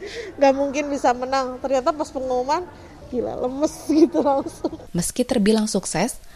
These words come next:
Speaker 2: perjalanan Siti sejatinya penuh liku. Selama tujuh tahun mendampingi pemulung, ia sempat ditentang keluarganya. Mereka khawatir interaksi itu bakal berdampak buruk bagi Siti.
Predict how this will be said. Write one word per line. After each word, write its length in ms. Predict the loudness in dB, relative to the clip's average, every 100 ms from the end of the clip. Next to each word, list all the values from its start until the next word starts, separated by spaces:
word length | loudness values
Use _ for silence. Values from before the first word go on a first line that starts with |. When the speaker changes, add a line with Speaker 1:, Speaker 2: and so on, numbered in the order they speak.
| -6
Speaker 2:
perjalanan 560 | 0 2 2 2 0 2
Siti 320 | 0 2 0
sejatinya 560 | 4 4 4 2 2
penuh 240 | 2 0 2
liku. 400 | 2 2 0 -2 -6 -18 -20 -8
Selama 320 | 0 4 4 4
tujuh 240 | 2 0
tahun 400 | 0 2 4 6
mendampingi 560 | 6 6 4 2 2 2
pemulung, 480 | 2 4 4 2 -2 -12 -18 0
ia 240 | 4 6
sempat 400 | 6 2 2 4
ditentang 480 | 4 4 2 2 2
keluarganya. 800 | 2 4 4 4 6 4 2 -4 -20 -20 0
Mereka 320 | 4 4 4
khawatir 480 | 4 6 6 4 0 0
interaksi 560 | -2 0 -2 -2 0 0
itu 320 | 2 2 4
bakal 480 | 2 0 0 2 4
berdampak 480 | 4 2 0 -4
buruk 320 | -2 2 0 2
bagi 320 | 0 0 -2
Siti. 480 | -2 0 0 -4